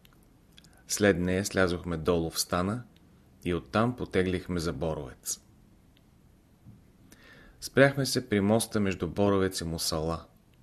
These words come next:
Там запалихме огън. Към седем и тридесет часа вечерта на това място учителя каза в разговор:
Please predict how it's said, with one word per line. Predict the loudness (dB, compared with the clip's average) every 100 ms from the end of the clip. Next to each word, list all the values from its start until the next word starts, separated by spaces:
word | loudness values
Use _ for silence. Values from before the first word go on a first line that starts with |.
| _ -14 -4
Там | -4 -2
запалихме | -6 -6 -6 -6 -6 -2
огън. | -2 -2 -6 -12 -20 -20 _ _ _ _ _ _ _ _ _ -20 -20 -14
Към | -10 -6
седем | 0 2 2
и | 0
тридесет | 2 2 2 0
часа | 0 2 2
вечерта | 2 0 -2 0 0 0 -4 -20 -14 -12
на |
това | -6 -2 0
място | 0 0 -2 -4
учителя | -4 -6 -2 -2 -2
каза | -2 -4 -4
в | -4
разговор: | -4 -4 -6 -10 -12